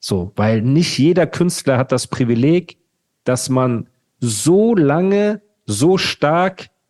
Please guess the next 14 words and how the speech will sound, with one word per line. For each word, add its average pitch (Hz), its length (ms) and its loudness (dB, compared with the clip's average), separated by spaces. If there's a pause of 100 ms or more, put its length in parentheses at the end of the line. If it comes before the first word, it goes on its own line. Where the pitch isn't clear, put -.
(240)
an 135 200 0
sein, 123 640 -2
äh, 110 520 -2
an 131 120 -4
sein 123 220 -2
eigentliches 143 540 0
Können 131 260 -2
glaubt. 107 560 -4 (480)
Andere 156 320 2
Künstler 160 360 0
werden 160 140 2
immer 214 160 0
schnell 170 220 0
abgeschrieben. 110 640 -4